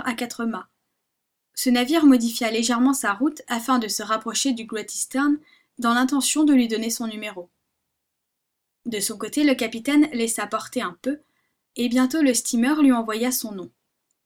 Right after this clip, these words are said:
C'était l'Atlanta, un de ces grands bâtiments qui font le service de Londres à New York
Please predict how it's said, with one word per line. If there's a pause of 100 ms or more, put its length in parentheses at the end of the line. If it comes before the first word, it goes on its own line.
C'était
l'Atlanta, (560)
un
de
ces
grands
bâtiments
qui
font
le
service
de
Londres
à
New
York